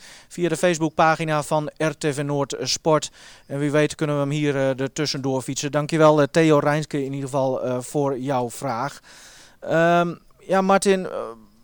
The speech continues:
jij bent voetballiefhebber, hè? Eh, eigenlijk heb jij totaal geen, geen belangen meer, eh, binnen, binnen het voetbal, behalve dan bij Gomos natuurlijk. Ehm, ja, hoe, snap jij dat, dat er zo op, op heel veel borden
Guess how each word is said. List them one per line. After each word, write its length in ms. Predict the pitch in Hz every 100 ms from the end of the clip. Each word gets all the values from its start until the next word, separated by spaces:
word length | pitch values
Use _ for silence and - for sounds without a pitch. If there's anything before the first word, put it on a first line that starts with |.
| _ _
jij 200 | 170 185
bent 180 | 180 -
voetballiefhebber, 1000 | 208 170 170 165 170 196 190 196 196 202
hè? 280 | - 170
Eh, 400 | 214 214 175 170
eigenlijk 340 | 165 180 170 175
heb 140 | 170
jij 100 | 175
totaal 380 | - 151 185 180
geen, 280 | 175 170 160
geen 260 | 170 160
belangen 460 | 147 170 180 190 185
meer, 300 | 190 190 202 - - - -
eh, 480 | 170 175 175 175 175 170
binnen, 340 | 185 175 170
binnen 240 | 165 175 170
het 140 | 165
voetbal, 420 | - 175 170 175
behalve 360 | 147 160 165 151
dan 300 | 151 143 127 _ _
bij 160 | 123 131
Gomos 380 | 147 151 143
natuurlijk. 480 | 139 131 147 139 151 - - - _
Ehm, 580 | - 139 143 143 143 143 147 101 107
ja, 300 | 151 185 175
hoe, 340 | 175 190 180 131 131 117 _ _ _
snap 340 | 147 - 226 -
jij 240 | 196 175
dat, 220 | 175 170
dat 180 | 175 180
er 80 | 175
zo 300 | 160 180 180 143 143 160 156 131 123
op, 180 | 147
op 180 | 143 165
heel 200 | 165 208
veel 180 | 185 143
borden 420 | 147 196 175 160